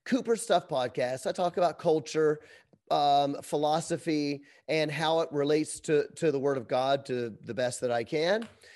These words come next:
So go to Cooper Stuff. You can get that on Apple Podcasts, YouTube, Cooper Stuff.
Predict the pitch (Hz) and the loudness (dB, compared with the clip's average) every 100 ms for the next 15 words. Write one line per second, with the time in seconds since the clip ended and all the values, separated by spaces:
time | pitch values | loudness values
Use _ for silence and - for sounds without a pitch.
0 | - - 185 214 233 - 247 214 190 214 | -10 0 2 4 4 2 0 0 0 2
1 | 196 196 175 170 175 165 - 147 160 151 | 2 0 -6 0 0 0 -2 -2 -2 0
2 | 147 143 156 143 143 - 131 147 147 156 | 0 0 0 -2 -2 -6 -6 -4 -2 0
3 | 151 147 _ - 147 135 - 143 | 0 -4 _ -8 -6 -6 -2 -2